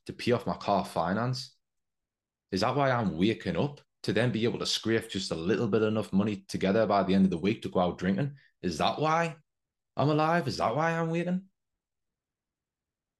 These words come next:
When we create and just sit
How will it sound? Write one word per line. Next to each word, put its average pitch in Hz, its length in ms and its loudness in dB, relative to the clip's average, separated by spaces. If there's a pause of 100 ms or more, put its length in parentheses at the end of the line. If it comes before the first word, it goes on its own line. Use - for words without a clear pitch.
(1800)
When 113 180 2
we 139 80 2
create 113 840 0 (380)
and 107 120 -6
just 95 300 -2
sit - 340 -2